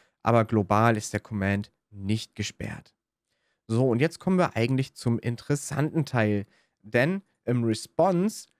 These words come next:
könnten wir jetzt eigentlich ja nur eine Antwort schreiben und dann macht dieses Eight-Ball-Minigame ja gar keinen Sinn. Damit das aber Sinn macht, können wir Variablen nutzen. Und diese Variablen, die sind auf der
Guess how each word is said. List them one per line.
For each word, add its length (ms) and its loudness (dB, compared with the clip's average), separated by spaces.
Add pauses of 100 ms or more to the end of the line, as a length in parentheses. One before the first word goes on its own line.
(400)
könnten 280 2
wir 80 4
jetzt 240 0
eigentlich 320 0
ja 80 2
nur 300 2
eine 260 -4
Antwort 320 0
schreiben 360 0
und 120 -2
dann 200 2
macht 320 0
dieses 340 -4
Eight-Ball-Minigame 920 -2
ja 200 0 (100)
gar 180 -10
keinen 460 -2
Sinn. 460 2 (100)
Damit 600 0
das 220 0
aber 340 2
Sinn 400 2
macht, 420 0
können 220 -2
wir 200 2
Variablen 800 0
nutzen. 380 -4
Und 140 -4
diese 200 -2
Variablen, 800 0 (400)
die 160 0
sind 280 0
auf 180 -2
der 280 0